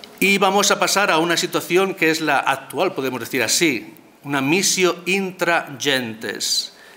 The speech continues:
que se, podríamos relacionarla con la, la época de la, del pueblo de Israel cuando fue en exilio, en diáspora a otras naciones. Con la modernidad y la laicidad de los estados, la Iglesia se encuentra en situación de exilio y diáspora, marginada socialmente. En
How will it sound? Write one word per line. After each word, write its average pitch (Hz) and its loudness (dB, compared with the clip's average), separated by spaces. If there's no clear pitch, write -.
que 147 0
se, 147 2
podríamos 175 0
relacionarla 165 2
con 143 0
la, 135 0
la 135 0
época 156 0
de 147 2
la, 127 2
del 127 -6
pueblo 160 2
de 147 2
Israel 143 0
cuando 127 -4
fue 151 0
en 143 2
exilio, 131 -2
en 127 -4
diáspora 123 -2
a 117 -4
otras 135 -4
naciones. 127 -2
Con 143 2
la 143 2
modernidad 139 2
y 180 0
la 151 0
laicidad 143 0
de 151 -2
los 143 -2
estados, 165 0
la 147 -2
Iglesia 160 -2
se 175 -4
encuentra 156 0
en 135 -2
situación 156 0
de 135 2
exilio 175 0
y 143 -4
diáspora, 156 0
marginada 135 -2
socialmente. 147 -2
En 175 -6